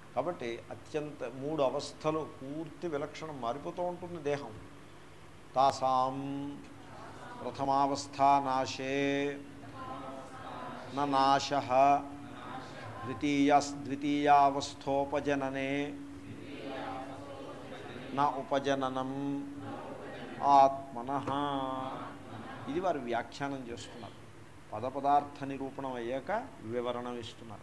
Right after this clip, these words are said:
ఇప్పుడు ఇంక శ్లోకంలో పదాలు ఏం కావాలి. ఇప్పుడు మీరు గమనించండి, నేను మూడు, నేను మూడు బాగున్నవాడిని, నేను మూడు బాగులేదు. ఇప్పుడు దీంట్లో ఈ మూడు బాగున్న స్థితి పోయి మూడు బాగులేని స్థితి వచ్చింది,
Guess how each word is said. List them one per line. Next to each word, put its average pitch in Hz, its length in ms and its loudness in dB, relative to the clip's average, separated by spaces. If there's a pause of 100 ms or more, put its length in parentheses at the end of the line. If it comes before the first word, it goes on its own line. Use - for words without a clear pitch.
(120)
ఇప్పుడు 135 180 -6
ఇంక 139 140 -6
శ్లోకంలో 123 560 -4
పదాలు 139 320 0
ఏం 127 140 -6
కావాలి. 107 280 -8 (880)
ఇప్పుడు 185 200 -4
మీరు 165 180 2
గమనించండి, 147 720 -2 (560)
నేను 156 560 -2
మూడు, 165 340 -2
నేను 170 580 0 (440)
మూడు 175 240 0
బాగున్నవాడిని, 123 1080 2 (640)
నేను 170 240 -2
మూడు 170 280 0
బాగులేదు. 123 760 2 (600)
ఇప్పుడు 190 200 -2
దీంట్లో 175 720 2 (480)
ఈ 135 40 -6
మూడు 160 320 -2
బాగున్న 185 720 4
స్థితి 170 420 -4
పోయి 196 280 2
మూడు 180 300 0
బాగులేని 165 640 4
స్థితి 143 320 -6
వచ్చింది, 127 340 -12